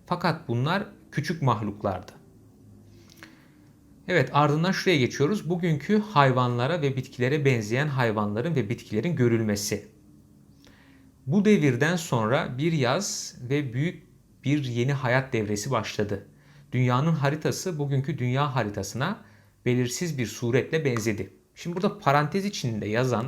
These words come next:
e, otuz birdeki kitapta, e, şey diyor. "İlk hayatın başlangıcından bugüne kadar geçen zaman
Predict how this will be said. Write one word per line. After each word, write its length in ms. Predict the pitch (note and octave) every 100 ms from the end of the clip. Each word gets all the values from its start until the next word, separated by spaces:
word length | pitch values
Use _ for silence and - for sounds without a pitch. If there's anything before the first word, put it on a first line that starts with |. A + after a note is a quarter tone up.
| - A#2
e, 180 | A2
otuz 340 | A2 A2 A#2 A2
birdeki 320 | A2 A#2 C3+
kitapta, 580 | - A2 G2+ - F#3 G#3 - - - _ -
e, 380 | A2+ - - -
şey 380 | - D3 C#3
diyor. 180 | G#2+ F#2+ - _ _ _ _ _ _ _ _ _ _ _ _ - - - - _ _ _ _
"İlk 200 | D3 D#3+
hayatın 480 | D3+ C3 A#2+ D3+ C3+
başlangıcından 880 | B2 - A#2 A2+ G#2+ A2+ A#2+ C#3+ C3
bugüne 280 | C3+ B2+
kadar 260 | - G#2+ G#2
geçen 380 | G#2 G2+ A#2 A#2+
zaman 460 | G#2+ G2 A2 D#3+